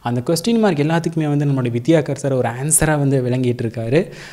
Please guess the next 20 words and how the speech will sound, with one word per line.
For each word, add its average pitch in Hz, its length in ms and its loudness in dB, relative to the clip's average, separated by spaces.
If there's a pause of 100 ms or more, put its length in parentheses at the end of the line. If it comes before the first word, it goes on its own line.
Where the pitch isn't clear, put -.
(140)
அஹ், 117 500 -2
இந்த 220 360 4
மாதிரியான 190 520 4
விஷயங்கள்ல 151 460 2
உங்களுடைய 180 480 4
பங்கு 185 440 4
இருக்கணும்னு 160 340 2
நீங்க 135 220 2
நினைச்சீங்க 135 360 0
அப்படின்னா 120 340 -2 (440)
டிஸ்கிரிப்ஷன்ல 156 720 2 (500)
account 165 380 0
details 147 400 2
எல்லாமே 143 480 2
நாங்க 147 180 0
ஆட் 131 220 -2
பண்ணியிருக்கோம். 123 480 -2 (240)
உங்களால 226 420 2
முடிஞ்ச 160 600 2
fund 156 260 0